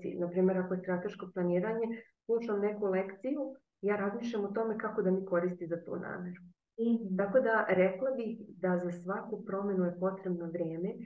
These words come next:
Speaker 1: i da u skladu sa namerom koju postavimo za program, mi drugačije čujemo iste lekcije.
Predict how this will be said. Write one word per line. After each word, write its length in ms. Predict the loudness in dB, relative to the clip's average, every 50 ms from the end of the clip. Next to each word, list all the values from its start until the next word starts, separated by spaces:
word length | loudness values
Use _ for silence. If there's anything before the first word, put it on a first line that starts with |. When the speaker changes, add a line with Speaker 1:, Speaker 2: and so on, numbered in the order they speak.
| -16 _ _ _ _ _
Speaker 1:
i 140 | 2 2 4
da 360 | 4 2 2 2 0 0 -2
u 80 | -2 -4
skladu 400 | -4 -4 -2 -2 0 0 0 -2
sa 180 | -4 -4 -2
namerom 640 | -2 -2 -2 -2 0 2 4 4 4 4 4 2 2 2
koju 180 | 0 -2 2 2
postavimo 520 | 2 2 2 2 0 0 0 0 0 0
za 100 | 0 -2 -2 0
program, 360 | -2 -2 0 0 -2 -2 -2 -4 -6 -4
mi 140 | -4 -2 -2
drugačije 580 | -2 -2 -2 0 -2 -2 -2 -2 -2 -4 -2 -2
čujemo 580 | 0 0 2 2 0 0 -2 -2 -4 -6 -10 -18 _ _ _
iste 300 | 0 0 0 4 4 4
lekcije. 600 | 6 6 4 2 0 -4 -4 -2 -2 0 -2 -4